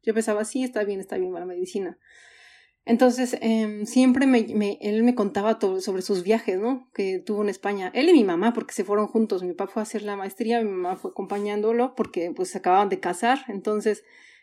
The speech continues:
este, nos contaban sus, sus experiencias en España. Y yo creo que eso fue el, el factor que más me, me, me motivó, ¿no? A que, "Ay, qué padre sería viajar, qué padre sería estar en España".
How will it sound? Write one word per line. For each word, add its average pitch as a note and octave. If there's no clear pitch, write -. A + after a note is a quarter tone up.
este, G3
nos G3
contaban G#3
sus, -
sus -
experiencias G3+
en F#3
España. G3+
Y A3+
yo C#4+
creo D4+
que A#3+
eso C4
fue G#3+
el, A3
el F#3+
factor -
que G3+
más A#3
me, F#3
me, F3+
me F#3
motivó, F#3+
¿no? A3+
A A3
que, G#3
"Ay, A#3+
qué C4
padre C4
sería A3
viajar, A3
qué C4
padre B3
sería A3
estar A3
en G#3
España". G3